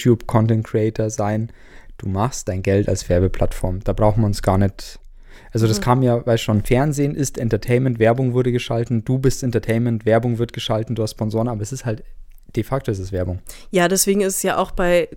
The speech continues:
Speaker 2: den meisten InfluencerInnen so, dass sie halt einfach selber eine Brand sind, bis sie dann eine
Speaker 1: Actually?
Speaker 2: eigene Brand rauskriegen, <laughs>
Speaker 1: Ja.
Speaker 2: rausbringen, irgendwie so, <laughs> Make-up-Line.
Speaker 1: Ja, actually finde ich so Sachen, da könnt ihr mich jetzt irgendwie weird oder so nennen oder, oder gebrainrottet, aber deshalb finde ich so Sachen wie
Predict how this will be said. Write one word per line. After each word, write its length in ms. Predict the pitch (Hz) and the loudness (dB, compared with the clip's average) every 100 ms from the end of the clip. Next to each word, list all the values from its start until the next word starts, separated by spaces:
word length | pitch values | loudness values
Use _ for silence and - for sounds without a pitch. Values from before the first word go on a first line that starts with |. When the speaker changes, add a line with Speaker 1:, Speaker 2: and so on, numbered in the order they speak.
| - | -8
Speaker 2:
den 80 | 180 | -2
meisten 240 | 175 180 | -2 -2
InfluencerInnen 680 | - 190 196 185 - 185 185 | -6 -4 -4 -4 -4 -4 -4
so, 280 | - 180 185 | -4 -2 -2
dass 200 | 180 165 | 0 0
sie 140 | - 175 | 0 0
halt 140 | 156 | 0
einfach 160 | 143 165 | -2 -2
selber 240 | 160 160 | -2 -2
eine 120 | 156 | -2
Brand 360 | 175 156 165 165 | -2 0 0 -2
sind, 460 | - 135 143 143 - - 151 - | -6 -6 -6 -10 -16 -10 -8 4
bis 180 | 202 104 | 6 8
sie 60 | |
dann 160 | 135 180 | 8 6
eine 80 | 208 | 8
Speaker 1:
Actually? 140 | 147 | 8
Speaker 2:
eigene 200 | 208 165 | 6 4
Brand 320 | 175 151 156 160 | 4 4 4 4
rauskriegen, 640 | 165 - - - 254 - - | 2 2 -6 0 8 10 8
<laughs> 140 | - - | 2 2
Speaker 1:
Ja. 60 | |
Speaker 2:
rausbringen, 680 | 117 226 240 - 196 175 170 | 4 6 4 4 4 4 0
irgendwie 320 | 160 123 117 | -2 -4 -6
so, 140 | - 185 | -4 0
<laughs> 260 | - 220 226 | 2 2 2
Make-up-Line. 680 | 170 - - - - - - - | -4 -4 -4 -6 -6 -8 -8 -6
Speaker 1:
Ja, 100 | 151 | 0
actually 360 | 151 - 220 190 | 0 0 -2 -2
finde 260 | - 170 | 0 0
ich 80 | 175 | 0
so 100 | - | -2
Sachen, 460 | 123 139 - 190 - - | 2 2 0 -4 -4 -2
da 140 | 101 | 0
könnt 240 | 127 180 | 2 2
ihr 60 | 156 | 2
mich 120 | 120 | 2
jetzt 140 | 120 135 | 2 2
irgendwie 240 | 120 107 | 2 4
weird 320 | 101 120 131 127 | 4 6 6 4
oder 180 | 98 | 0
so 140 | 95 95 | 0 0
nennen 300 | 95 110 113 | 0 2 0
oder, 320 | 107 104 104 | 2 4 4
oder 220 | 101 104 | 4 0
gebrainrottet, 720 | 101 101 107 143 110 107 143 - - - | -2 2 4 4 2 2 -2 -4 -16 -4
aber 140 | 110 107 | 4 6
deshalb 220 | 104 110 | 6 4
finde 240 | - 165 | 2 0
ich 80 | 165 | 0
so 80 | 107 | -2
Sachen 380 | 101 117 139 117 | 0 0 0 2
wie 280 | 110 110 | 2 2